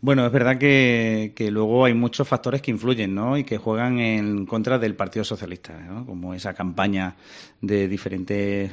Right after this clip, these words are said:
eh, medios de comunicación, en redes sociales,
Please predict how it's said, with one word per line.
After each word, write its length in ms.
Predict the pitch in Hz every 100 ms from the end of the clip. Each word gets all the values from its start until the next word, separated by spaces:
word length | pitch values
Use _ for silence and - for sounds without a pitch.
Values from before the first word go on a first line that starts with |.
| 117
eh, 560 | 104 98 98 98 95 95
medios 300 | 110 104 98
de 60 |
comunicación, 800 | 98 98 98 117 120 123 120 117
en 180 | 104 101
redes 220 | 110 104
sociales, 580 | - 98 123 117 117 120